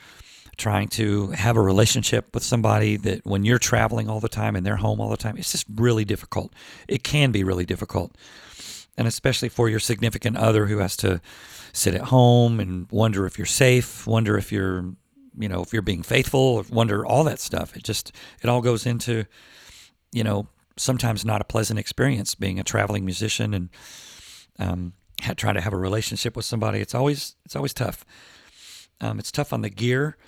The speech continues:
When you're out on the road, you've got all your equipment with you, and that's, you know, kind of, you know, in a lot of cases when you're starting out, the drum kit you, you're playing or the guitars or whatever,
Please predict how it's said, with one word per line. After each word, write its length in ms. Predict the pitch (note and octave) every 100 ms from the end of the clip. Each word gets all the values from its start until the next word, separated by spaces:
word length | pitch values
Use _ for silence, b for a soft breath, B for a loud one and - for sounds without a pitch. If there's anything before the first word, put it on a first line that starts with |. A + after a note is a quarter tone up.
| b b -
When 120 | A2+
you're 120 | A2
out 120 | A2+
on 60 | B2
the 80 | A2+
road, 480 | G#2+ A#2+ B2+ A#2+ -
you've 180 | - G#2
got 120 | -
all 140 | G#2 A2
your 160 | A#2+
equipment 460 | G#2 - C3+ D#3 - _
with 200 | - -
you, 240 | C#3+ C#3+ -
and 220 | A2+ A2
that's, 260 | B2 - - - - _ _ -
you 100 | -
know, 220 | - A#2 A#2
kind 400 | - A#2 C#3+ C#3+
of, 160 | G#2+ - C#4 - - -
you 80 | G#2
know, 120 | G2+
in 80 | G2
a 60 | G2
lot 160 | A#2
of 60 | C3
cases 340 | - G#2+ -
when 100 | G#2+
you're 80 | G#2
starting 340 | F#2 A#2+ A2 G#2
out, 220 | A#2 - B B B B B B
the 140 | - A2+
drum 240 | A#2 B2
kit 200 | A#2+ C3+
you, 180 | C3+ A#2+ _
you're 80 | A#2+
playing 380 | - B2 A#2+ A#2+
or 80 | G2
the 80 |
guitars 500 | G2 F#2 G#2 A#2 A#2
or 40 | A2
whatever, 320 | A2 A#2 A#2